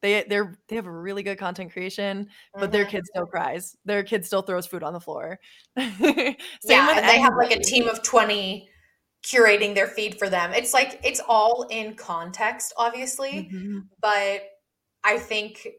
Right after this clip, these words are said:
Speaker 2: it comes back to, I,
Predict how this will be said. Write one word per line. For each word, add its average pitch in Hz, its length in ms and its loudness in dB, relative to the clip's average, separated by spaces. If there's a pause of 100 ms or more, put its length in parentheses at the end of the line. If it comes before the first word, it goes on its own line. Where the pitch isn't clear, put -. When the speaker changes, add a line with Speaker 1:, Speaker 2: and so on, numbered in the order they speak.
Speaker 2:
it - 400 -8
comes 226 340 -10
back 185 460 -4
to, 190 480 -6 (1400)
I, 240 180 -4